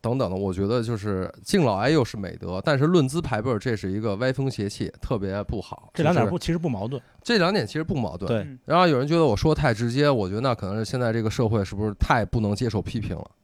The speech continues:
Speaker 1: 就是说一个音乐无聊，就是那么不尊重嘛，是吧？非要说勇气可嘉嘛，我觉得勇气可嘉这个词，如果它是你可以形容一个乐队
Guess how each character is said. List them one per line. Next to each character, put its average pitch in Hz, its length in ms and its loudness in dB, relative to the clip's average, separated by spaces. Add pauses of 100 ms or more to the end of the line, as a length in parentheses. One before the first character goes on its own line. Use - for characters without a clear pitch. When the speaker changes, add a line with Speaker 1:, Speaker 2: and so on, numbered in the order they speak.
(200)
Speaker 1:
就 117 80 -2
是 110 500 0
说 143 220 4
一 139 100 4
个 131 60 2
音 127 160 0
乐 139 140 4
无 104 160 0
聊， 104 340 2
就 110 140 -4
是 95 400 -4
那 117 80 -2
么 95 420 -2
不 123 100 0
尊 131 220 0
重 120 180 2
嘛， 82 140 -6 (400)
是 - 80 -12
吧？ 107 140 0
非 - 120 4
要 170 140 8
说 170 160 4
勇 120 140 2
气 165 160 2
可 117 180 0
嘉 156 220 6
嘛， 139 100 6
我 113 100 6
觉 127 140 4
得 165 80 4
勇 131 220 4
气 202 120 4
可 151 160 4
嘉 180 220 8
这 180 100 4
个 143 80 2
词， 131 380 -2 (560)
如 175 160 4
果 190 140 8
它 180 160 4
是 165 100 2
你 117 240 0
可 - 160 0
以 170 80 4
形 147 160 0
容 165 160 4
一 165 60 2
个 165 100 4
乐 180 160 6
队 151 300 2